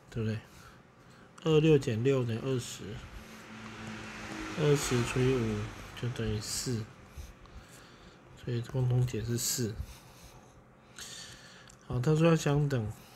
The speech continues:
所以你四减三X要等于十减二分之三X。哦，那你乘以二嘛，乘以这八减六X等于二十减三X。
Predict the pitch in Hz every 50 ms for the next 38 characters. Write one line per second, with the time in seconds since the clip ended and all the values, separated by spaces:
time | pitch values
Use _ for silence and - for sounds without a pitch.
0 | - - - - - 139 139 139 131 127 120 120 120 123 120 - - 156 143 135
1 | 123 - 123 107 107 107 - - 120 117 120 117 113 - 123 120 113 - - 117
2 | 113 123 127 127 123 - 120 107 107 110 113 - - - 113 110 117 127 123 -
3 | 127 107 92 - - 139 139 135 123 120 - 120 117 117 117 120 117 113 113 -
4 | 120 113 113 110 107 104 110 - 110 107 - - - - - - - - - -
5 | - - - - - - - - - - - - - - - - - - - -
6 | - - - - 113 104 117 - - - - - - 135 131 127 123 - 127 123
7 | 120 123 127 127 117 107 98 - - - - - - - - - - - - -
8 | - - - - - - - - - - - - - - - - - - - 135
9 | 131 127 123 120 131 127 123 117 123 - 127 123 127 127 123 - - 107 101 110
10 | 117 123 117 110 107 107 - - 113 117 - - - 127 123 - - - - -
11 | - 120 117 - 131 131 123 117 - - - - 101 101 107 - - - 101 98
12 | 104 - - - 123 117 110 107 107 107 113 120 120 - -